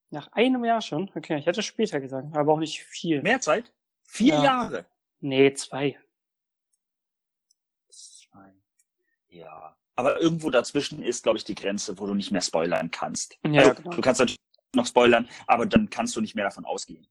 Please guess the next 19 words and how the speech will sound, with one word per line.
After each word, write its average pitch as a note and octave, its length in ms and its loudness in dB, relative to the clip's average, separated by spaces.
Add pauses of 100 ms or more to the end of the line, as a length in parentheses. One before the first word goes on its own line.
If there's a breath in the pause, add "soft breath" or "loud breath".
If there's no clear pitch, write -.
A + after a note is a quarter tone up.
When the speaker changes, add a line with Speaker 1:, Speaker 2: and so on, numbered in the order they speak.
Speaker 2:
Dann - 140 -8
darfst - 240 -2
du G#3 60 2
ja E3 100 4
Speaker 1:
Ja. F3+ 60 4
Speaker 2:
nie C4 340 -4 (360)
irgendeinen F#2+ 360 -2
Plot - 220 -8
verraten. E2+ 420 -4 (340)
Speaker 1:
Ja, C#3+ 360 2
genau. E3+ 340 -20 (1800)
Speaker 2:
Machst - 340 -2
du F3+ 40 -2
Speaker 1:
Und E3+ 120 -4
dann B2+ 140 -4
Speaker 2:
sowas? A#2+ 260 -18
Spoilerst A#2+ 380 2
du? B3+ 180 -8 (880)
Speaker 1:
Äh, C#3+ 760 0